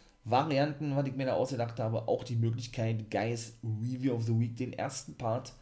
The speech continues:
frühzeitig abzuhören, zu abonnieren. Ne, fünf Tage voraus, diesmal dann Dienstag ab zwölf Uhr, ne? Ja, wenn ich über Raw und Ring of Honor spreche, denn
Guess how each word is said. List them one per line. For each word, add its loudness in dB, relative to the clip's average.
frühzeitig -4
abzuhören, -2
zu -2
abonnieren. 0
Ne, -2
fünf -6
Tage 0
voraus, -2
diesmal -4
dann 0
Dienstag 0
ab -6
zwölf -2
Uhr, 0
ne? 0
Ja, 6
wenn 6
ich 0
über 4
Raw 8
und 4
Ring 2
of -4
Honor 0
spreche, -2
denn 0